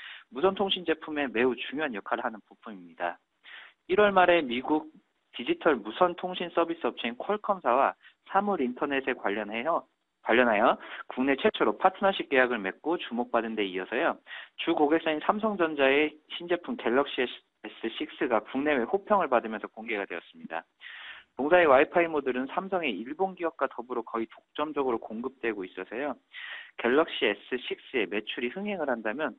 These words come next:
추가적 호재로 작용할 수 있을 것으로 보여집니다. 이러한 공장 상황을, 공장 가동 상황을 봤을 때 일 분기 실적 발표까지는 매수 포지션 이어가면 좋을 것이라고 보여지네요.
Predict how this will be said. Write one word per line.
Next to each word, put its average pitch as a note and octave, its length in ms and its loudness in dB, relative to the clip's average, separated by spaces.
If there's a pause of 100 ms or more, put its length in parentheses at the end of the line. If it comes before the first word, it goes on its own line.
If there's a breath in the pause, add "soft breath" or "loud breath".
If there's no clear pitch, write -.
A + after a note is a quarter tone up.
(120)
추가적 E3 440 0 (120)
호재로 D3+ 380 0
작용할 A2 360 -8
수 - 140 -20
있을 - 220 -18
것으로 F#2+ 320 -12
보여집니다. F#2 520 -10 (600 loud breath)
이러한 E3+ 200 4
공장 E3+ 400 4
상황을, F3 400 4 (140)
공장 D3+ 400 2
가동 C#3+ 320 4
상황을 D#3 260 4
봤을 A2+ 320 -4
때 C#3+ 300 0
일 G3 140 0
분기 G3+ 340 -6
실적 G#3 300 -2
발표까지는 A#2+ 720 -4
매수 G#2 240 -12
포지션 D3+ 440 -6
이어가면 G#2 440 -6
좋을 F#2+ 200 -16
것이라고 F2+ 480 -12
보여지네요. G2+ 500 -12